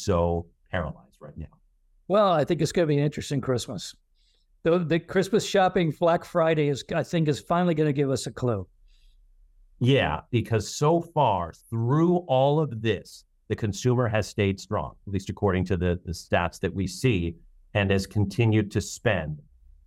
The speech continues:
Speaker 1: Um, and often when you see that up to November, you say, "Ah, it's gonna be a good Christmas season. People are gonna spend."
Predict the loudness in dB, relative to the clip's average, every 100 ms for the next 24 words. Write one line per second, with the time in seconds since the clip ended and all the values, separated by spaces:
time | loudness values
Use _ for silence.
0 | 0 0 0 -4 -4 -2 0 0 -2 -4
1 | 0 2 2 0 -2 0 -2 -4 0 0
2 | 2 0 0 -6 -4 -4 -4 -4 -2 -2
3 | -2 0 0 0 -2 -2 -2 -2 -4 -6
4 | -6 -2 0 0 0 -2 -2 -4 -2 -4
5 | -4 -2 -2 -2 -4 -2 0 0 -2 -4
6 | 0 0 0 -2